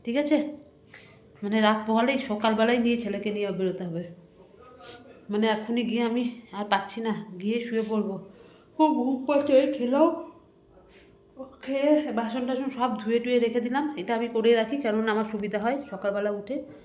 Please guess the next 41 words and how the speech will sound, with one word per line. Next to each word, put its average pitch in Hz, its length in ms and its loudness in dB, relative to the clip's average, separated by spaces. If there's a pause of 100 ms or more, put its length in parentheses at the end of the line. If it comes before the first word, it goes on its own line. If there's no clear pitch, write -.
(140)
আমার 190 220 -4
আর 208 80 2
রান্নার 202 300 -2
এদিকে 208 240 -4
কোনো 214 200 -2
কিচ্ছু 220 260 -8
করতে 196 280 -10
হয় 180 100 -6
না। 185 80 -6
এটা 190 160 -6
বাসন 185 300 -6
ধোয়ার 190 220 -6
জন্য 196 180 -8
ধোয়ার 202 200 -4
কিচ্ছু 240 240 -8
করতে 190 260 -8
হয় 180 80 -6
না, 170 100 -8 (380)
সব 247 240 2
আমার 208 200 -4
করে 190 260 -6
রেখে 170 200 -8
দিই 180 140 -6
আমি। 175 160 -8 (360)
এত 190 200 -6 (100)
ঠান্ডার 226 320 0
মধ্যে 220 320 -4
তবুও 208 320 -4
আমি 220 180 -2
ওই 220 80 -4
ট্যাঙ্কির 202 420 -6
জল, 196 280 -2
এত 190 160 -4 (100)
ঠান্ডা 196 220 -6
তবুও 202 300 -4
আমি 208 120 -4
বাসন 185 300 -10
টাসন 190 220 -10
সব 180 200 -10
ধুয়ে 175 180 -6
রেখেছি, 175 460 -10